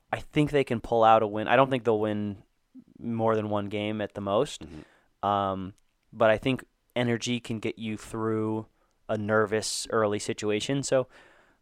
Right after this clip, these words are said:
Speaker 1: I'm gonna say the Rams. I'm gonna pick the Rams in this one. I, I, I don't want them to win. I want the
Speaker 2: Yeah.
Speaker 1: Falcons to win, but
Speaker 2: Yeah.
Speaker 1: I'm gonna pick the Rams.
Speaker 2: I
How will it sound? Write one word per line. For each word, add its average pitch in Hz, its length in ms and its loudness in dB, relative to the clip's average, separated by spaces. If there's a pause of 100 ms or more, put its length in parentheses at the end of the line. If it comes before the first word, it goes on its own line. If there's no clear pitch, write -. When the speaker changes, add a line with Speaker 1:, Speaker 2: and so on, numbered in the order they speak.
(100)
Speaker 1:
I'm - 120 -6
gonna 277 140 -2
say 214 320 -2
the 202 120 2
Rams. 196 460 -2 (120)
I'm 135 100 0
gonna 190 100 0
pick - 200 -8
the 156 80 2
Rams 113 260 0
in 104 60 -4
this 101 120 -8
one. 104 140 -4
I, - 120 0 (100)
I, 104 200 -8 (1600)
I 113 60 2
don't 123 140 6
want 117 220 4
them 113 140 -4
to 101 100 -8
win. 92 140 -6
I 107 40 0
want 123 200 8
the 175 60 -6
Speaker 2:
Yeah. 151 100 6
Speaker 1:
Falcons 110 300 4
to 98 100 -6
win, 90 180 -6
but 85 100 -2
Speaker 2:
Yeah. 76 60 0
Speaker 1:
I'm 71 60 -2
gonna 120 140 2
pick - 200 -10
the 87 80 -8
Rams. - 380 -12 (220)
Speaker 2:
I 156 460 6